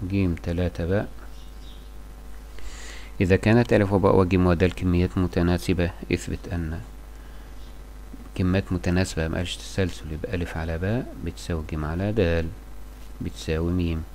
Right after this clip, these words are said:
<clears throat> عاوز أثبت إن ألف جيم،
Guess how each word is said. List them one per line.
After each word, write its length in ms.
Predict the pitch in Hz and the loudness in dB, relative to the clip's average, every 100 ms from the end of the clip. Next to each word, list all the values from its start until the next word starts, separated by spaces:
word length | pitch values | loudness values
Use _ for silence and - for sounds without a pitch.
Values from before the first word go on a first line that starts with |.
| - - - - - - - - - - - - - - | -12 -14 -14 -14 -14 -14 -12 -12 -10 -10 -10 -12 -14 -8
<clears throat> 460 | 131 110 104 95 90 | 0 2 4 2 6
عاوز 220 | 107 95 | 6 6
أثبت 340 | 95 - 104 92 | 4 0 -2 0
إن 140 | 82 | 0
ألف 340 | - 95 87 95 | 0 -2 -2 2
جيم، 340 | 107 135 | 4 4